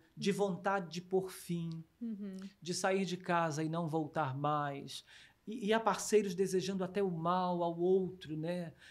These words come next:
Speaker 1: Aquela pessoa que você deveria olhar, amar e desejar o bem, "Ah, tomara que não volte pra casa nunca mais." Por que que isso acontece? Por que que esses sintomas existem?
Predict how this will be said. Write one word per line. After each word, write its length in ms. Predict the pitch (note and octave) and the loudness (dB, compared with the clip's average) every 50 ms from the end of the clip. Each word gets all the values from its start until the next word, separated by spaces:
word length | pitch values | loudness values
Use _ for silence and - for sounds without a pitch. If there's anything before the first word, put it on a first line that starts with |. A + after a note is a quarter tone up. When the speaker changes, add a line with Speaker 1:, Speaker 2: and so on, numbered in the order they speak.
| - - | -14 -12
Speaker 1:
Aquela 240 | C#3+ - - F3+ - | -6 -2 -2 -2 -2
pessoa 340 | F3+ F3 E3 - F#3+ F#3 F3+ | -2 -4 -4 -4 -4 -4 -4
que 60 | F#3 | -6
você 180 | F3+ F3+ - F3+ | -8 -8 -8 -6
deveria 420 | F3 F3 D#3 E3+ E3 D#3+ F3+ E3+ | -6 -6 -6 -4 -4 -2 0 0
olhar, 480 | D#3+ D#3 D3+ D3+ E3 F3 F#3 F3+ E3+ D#3+ | 0 0 0 0 0 0 0 0 0 0
amar 460 | D#3 C#3+ C#3+ C#3 D#3 F3 F#3 F#3 F3 | -2 -2 -4 -2 -2 0 0 0 -2
e 40 | D#3+ | -2
desejar 440 | E3+ D#3+ D3+ D#3+ D#3 C3+ D#3+ E3+ D#3 | -4 -6 -4 -4 -6 -4 -4 -4 -4
o 60 | C#3+ | -6
bem, 340 | C3+ C3 D#3+ F3 F#3+ F3+ F#3 - - _ _ _ - - | -6 -6 -6 -4 -6 -6 -8 -14 -20 _ _ _ -16 -14
"Ah, 80 | - | -14
tomara 280 | E3+ - A3 A3 A#3 A#3 | -12 -8 -8 -6 -6 -6
que 80 | A#3 A#3 | -6 -4
não 140 | B3 B3 F#3 | -4 -4 -4
volte 400 | A#2+ A#2+ C#3+ E3+ F#3 F3+ F3+ - | -2 0 2 2 2 2 0 -4
pra 120 | - D3 | -8 -10
casa 380 | C3+ - - D3+ C#3+ C#3 B2+ C3+ | -10 -6 -6 -4 -4 -4 -4 -6
nunca 300 | C3+ C#3+ D#3+ D3 - D3 | -6 -6 -6 -6 -4 -4
mais." 500 | C#3 C3+ B2+ B2 A#2+ A#2 - - - - - - - _ | -2 -2 -2 -4 -4 -8 -10 -14 -16 -16 -20 -20 -12 _
Por 100 | - B3 A#3 | -8 -4 -4
que 80 | C#4 C4 | -4 -4
que 140 | - A3 G#3 | -4 -4 -4
isso 200 | G3+ G3 G3+ - | -4 -4 -4 -4
acontece? 600 | F#3 F3+ - F#3 E3+ D3+ C3+ - D3 D3 C#3 C3+ - | -6 -4 -4 -6 -6 -6 -4 -2 0 0 0 -2 -4
Por 120 | - G3+ | -6 -6
que 80 | G3+ C#4 | -4 -4
que 80 | C4+ C4 | -4 -4
esses 220 | A#3 - A#3 G3+ | -4 -2 -2 -2
sintomas 600 | - - G3+ F3+ E3+ - F3+ F3 F3 E3+ C#3+ C#3 | -2 -2 -4 -6 -6 -4 -4 -4 -4 -4 -6 -6
existem? 540 | E3 D3+ B2+ B2 C#3 C#3 C3 C3+ - C#3+ | -6 -6 -6 -6 -8 -8 -8 -8 -10 -12